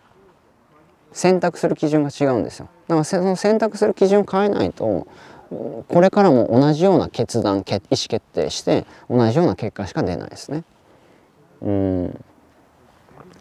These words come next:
なんで、あの、うん、そういうことなんです。そういうことなんです。ちょっとね、すいません。あの、唾液がもうなくな-、コーヒー、ちょ、コーヒー持ってくればよかったな。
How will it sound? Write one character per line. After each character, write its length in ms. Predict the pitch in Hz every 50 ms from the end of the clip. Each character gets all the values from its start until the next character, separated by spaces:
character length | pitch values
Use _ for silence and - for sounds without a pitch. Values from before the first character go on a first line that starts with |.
| - -
な 140 | - 151 170
ん 140 | 160 147 147
で、 260 | 160 165 156 117 - - _ _ _ _ _ _ -
あ 40 | -
の、 680 | 113 110 113 110 107 107 107 107 107 104 104 95 - - _ _ _ _ _ _ _ _ - - _ _ _ _ _ _ _ _ _ _ _ _ _ _ -
う 60 | 123
ん、 220 | 110 95 82 - - _ _ _ _ _ _ _ -
そ 140 | - 120 113
う 40 |
い 20 | 113
う 40 | 127
こ 60 | 143
と 60 | 131
な 80 | 87 62
ん 40 |
で 60 | - -
す。 220 | - - - - _ _ _ _ _ _ _
そ 260 | - - - - -
う 20 | 113
い 0 |
う 40 | -
こ 60 | -
と 60 | -
な 20 |
ん 20 | -
で 60 | -
す。 200 | - - - - - - - - -
ち 100 | - -
ょ 20 | -
っ 40 |
と 100 | - 123
ね、 180 | 113 104 90 - - - - - - - -
す 80 | - -
い 40 | 147
ま 60 | 135
せ 100 | - -
ん。 60 | - - -
あ 80 | - - - -
の、 160 | - - 98 - - - -
唾 240 | 101 127 147 185 196
液 180 | 185 - 185
が 60 | 143 - - - - - -
も 200 | 135 113 - - - _ - - - - -
う 60 | 117
な 140 | 131 135 151
く 100 | 160 175
な-、 80 | 175 - - - - -
コ 160 | - - 254
ー 40 | 320
ヒ 120 | - 349
ー、 140 | 302 180 - - - - - _ _ _ _
ち 100 | - -
ょ、 40 |
コ 200 | - - - 202
ー 20 | 202
ヒ 120 | 185 208
ー 220 | - 175 135 - -
持 120 | 147 143
っ 20 |
て 100 | - -
く 60 | 175 190
れ 80 | -
ば 100 | - 101
よ 60 | 104 -
か 80 | -
っ 40 | -
た 80 | - 113
な。 100 | 101